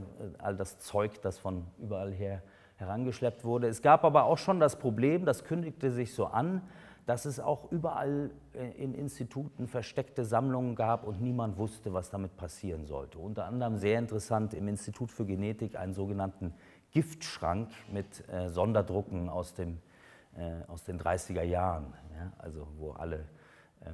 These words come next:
alles gesammelt war, was, äh, berühmte, ähm, Vorgänger, äh, der Genetiker an dem Institut, äh, damals so publizierten.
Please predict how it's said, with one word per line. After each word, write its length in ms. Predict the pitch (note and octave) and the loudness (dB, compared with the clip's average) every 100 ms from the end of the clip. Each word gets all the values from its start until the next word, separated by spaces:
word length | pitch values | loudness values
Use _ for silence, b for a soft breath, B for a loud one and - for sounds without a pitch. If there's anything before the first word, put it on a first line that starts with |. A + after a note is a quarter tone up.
| D#2+ | -8
alles 320 | - A2 A2+ | 0 0 0
gesammelt 460 | B2 F#2 G2+ G2+ D#2+ | -2 0 0 -2 0
war, 240 | E2+ F2 | 0 0
was, 360 | E2+ E2 - - - | -2 -4 -10 -20 -12
äh, 180 | F2 D#2+ E2 E2 | -10 -8 -10 -10
berühmte, 580 | F2 F#2+ G#2 G2+ F2 D#2+ - B B B B B - | -4 -2 -2 -2 -4 -4 -10 B B B B B -12
ähm, 400 | E2 D#2+ D#2+ D#2+ E2 - E2+ | -8 -6 -8 -10 -14 -20 -20
Vorgänger, 680 | - C3+ C3+ G#2+ F2+ D#2+ D2+ D2+ - _ | -4 6 6 6 2 0 -4 -8 -20 _
äh, 160 | E2+ D#2+ | -12 -8
der 120 | E2+ | -6
Genetiker 500 | E2+ F2+ F2 F2 E2 | -4 -6 -6 -8 -8
an 80 | E2+ | -8
dem 140 | E2+ | -8
Institut, 460 | E2+ G2 - F2 E2 - | -10 -14 -14 -14 -14 -12
äh, 200 | D#2+ D#2 D2+ | -10 -10 -6
damals 380 | E2+ E2+ E2 D#2+ | -4 -2 -4 -6
so 100 | E2+ | -10
publizierten. 800 | - E2+ E2 D#2+ G#2 F2+ - | -8 -8 -8 -8 -6 -6 -6